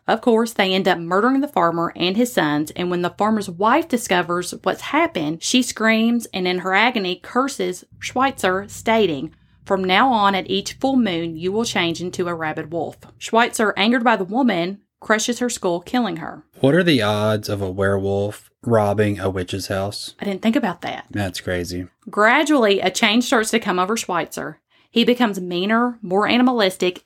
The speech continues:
Speaker 1: and without inhibitions. He begins to rob, rape, and murder at his pleasure.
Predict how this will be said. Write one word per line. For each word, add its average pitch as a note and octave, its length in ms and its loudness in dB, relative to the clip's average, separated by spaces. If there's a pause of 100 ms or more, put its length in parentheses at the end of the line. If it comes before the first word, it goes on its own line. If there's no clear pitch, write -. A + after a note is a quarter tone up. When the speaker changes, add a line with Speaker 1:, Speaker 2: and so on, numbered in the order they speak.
Speaker 1:
and F3 380 0
without E3+ 340 0
inhibitions. D#3 840 -6
He - 120 -6
begins F#3 340 0
to F3 120 -10
rob, G3 400 0
rape, G3 300 2
and E3 160 -8
murder F3 280 0
at D#3+ 140 -2
his E3 100 -6
pleasure. A#3 500 0